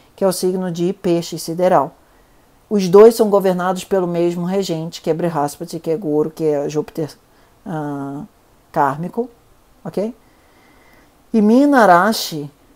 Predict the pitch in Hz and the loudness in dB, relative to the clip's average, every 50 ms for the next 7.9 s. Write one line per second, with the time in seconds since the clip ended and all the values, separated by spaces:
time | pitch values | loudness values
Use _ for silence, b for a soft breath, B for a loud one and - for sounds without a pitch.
0 | _ _ _ - 190 175 185 214 214 - - 214 196 196 196 208 196 190 196 196 | _ _ _ -4 -2 0 0 -2 0 4 4 6 8 8 6 6 6 4 4 6
1 | 208 202 185 175 175 180 202 226 233 269 - - 175 180 180 180 185 190 208 226 | 6 6 6 6 4 2 0 -2 -4 -6 -10 -8 -6 -4 -2 -2 -2 -4 -4 -6
2 | 247 247 _ _ _ _ _ _ _ - 185 185 175 175 170 170 170 165 165 160 | -8 -10 _ _ _ _ _ _ _ -10 -6 -6 -4 -4 -4 -4 -4 -4 -4 -4
3 | 160 160 156 156 156 - - 190 156 - 185 175 170 - 180 175 190 175 160 143 | -4 -6 -6 -6 -8 -6 -6 -6 -4 -4 -4 -4 -4 -4 -2 0 2 4 4 4
4 | 131 147 170 - _ - - 170 175 202 240 - b b b b b 170 175 190 | 2 -2 -10 -18 _ -12 -8 -6 -6 -6 -6 -10 b b b b b 4 4 4
5 | 202 196 208 208 214 214 208 208 - 208 202 190 190 180 - 180 175 190 202 208 | 6 4 2 2 0 0 -2 -2 0 0 0 0 -2 -2 2 4 6 6 6 6
6 | 202 180 170 170 175 190 220 - _ _ _ _ _ _ _ _ _ _ _ - | 6 6 6 6 4 2 -2 -10 _ _ _ _ _ _ _ _ _ _ _ -12
7 | - 175 175 170 165 165 160 160 156 156 156 156 151 151 147 156 - | -8 -6 -4 -4 -4 -4 -4 -4 -4 -4 -4 -4 -4 -4 -6 -8 -10